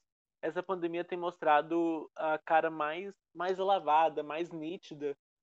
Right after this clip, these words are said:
da, da situação social que a gente vive, né? Não só uma situação social, mas uma, um arcabouço sociojurídico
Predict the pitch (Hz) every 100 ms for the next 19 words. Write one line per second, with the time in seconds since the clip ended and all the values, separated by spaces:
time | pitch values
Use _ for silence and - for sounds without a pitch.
0 | _ 175 190 202 - 214 233 226 214 220
1 | 214 214 220 175 151 147 143 147 175 160
2 | 190 208 185 185 170 - 170 - 135 -
3 | 143 139 139 147 - _ _ _ _ 156
4 | 165 170 160 156 160 165 165 147 160 180
5 | 208 - 208 - _ _ _ _ - 160
6 | 156 175 175 156 165 202 156